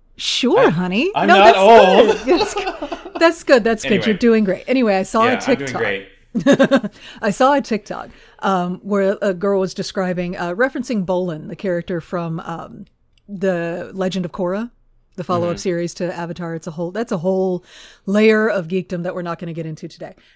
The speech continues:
Speaker 1: But, um, where a girl was talking about the himbo effect of these big, strong men, uh, who could, who are perfectly capable of weaponizing their looks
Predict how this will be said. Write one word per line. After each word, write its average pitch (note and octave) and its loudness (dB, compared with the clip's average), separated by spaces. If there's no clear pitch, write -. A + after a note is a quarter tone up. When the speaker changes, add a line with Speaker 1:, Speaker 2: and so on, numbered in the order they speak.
Speaker 1:
But, F#3 -4
um, F#3+ -12
where G#3 0
a F#3+ -2
girl A#3+ 4
was B3 -6
talking F3+ -4
about E3 -8
the F3+ -4
himbo G3 -2
effect D#3+ -8
of D#3+ -8
these E3 -10
big, G#3 -4
strong F#3 -4
men, D#3+ -6
uh, F3 -8
who G3 -4
could, F#3 -8
who A3 -2
are - -2
perfectly A#3+ -2
capable F#3+ -4
of E3 -8
weaponizing F#3+ -6
their F3 -4
looks G#3 -4